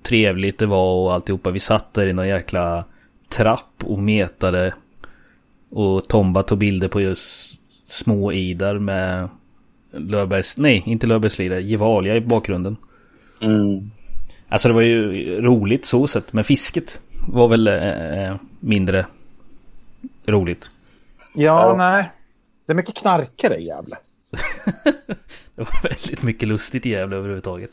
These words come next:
Speaker 3: Ja, när för Ronny sa också att, ja, det är, eh, det är någon park eller någonstans de hade varit. Jävla fint ställe. Det, det var vi och sen, sen satt en massa sprutnarkomaner där, va?
Speaker 1: <laughs>
Speaker 3: Och vad fan. Och sen när jag kom till trappan, då satt jag också någon och snedtände.
Speaker 1: Ja, det satt ju någon där och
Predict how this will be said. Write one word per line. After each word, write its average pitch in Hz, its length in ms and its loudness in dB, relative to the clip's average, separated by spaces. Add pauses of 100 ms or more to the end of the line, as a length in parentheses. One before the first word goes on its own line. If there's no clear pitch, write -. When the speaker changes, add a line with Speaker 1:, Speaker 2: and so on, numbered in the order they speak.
(140)
Speaker 3:
Ja, 170 240 2
när 202 120 2
för 202 140 0
Ronny 220 300 2
sa 151 220 2
också - 260 -4
att, - 120 -6
ja, 170 200 2
det 240 220 0
är, 220 360 2
eh, 233 40 0 (640)
det 202 60 -2
är 202 40 2
någon 196 140 4
park 208 400 2
eller 107 140 2
någonstans 95 360 -12
de - 140 -12
hade - 120 -14
varit. 156 280 -4
Jävla 220 280 4
fint 135 320 2
ställe. 101 300 2
Det, 160 320 4 (680)
det 135 80 0
var 165 120 6
vi 156 240 4
och 120 60 4
sen, 135 100 -2
sen 147 340 -4
satt - 260 -2
en 127 60 4
massa 113 180 2
sprutnarkomaner 95 880 0
där, 87 160 0
va? - 220 -6
Speaker 1:
<laughs> 120 60 -6 (1080)
Speaker 3:
Och 82 80 -4
vad 80 120 -4
fan. - 560 -2 (640)
Och - 120 -4
sen 139 140 2
när 143 80 6
jag 165 120 6
kom 185 160 2
till 131 100 0
trappan, 107 400 0
då 143 80 2
satt - 280 0
jag 104 100 4
också 92 200 -2
någon 85 220 -6
och 80 80 -8
snedtände. 82 520 -6
Speaker 1:
Ja, 117 160 4
det 131 100 0
satt 110 280 0
ju 160 80 0
någon 131 160 0
där 95 220 -4
och 95 340 -10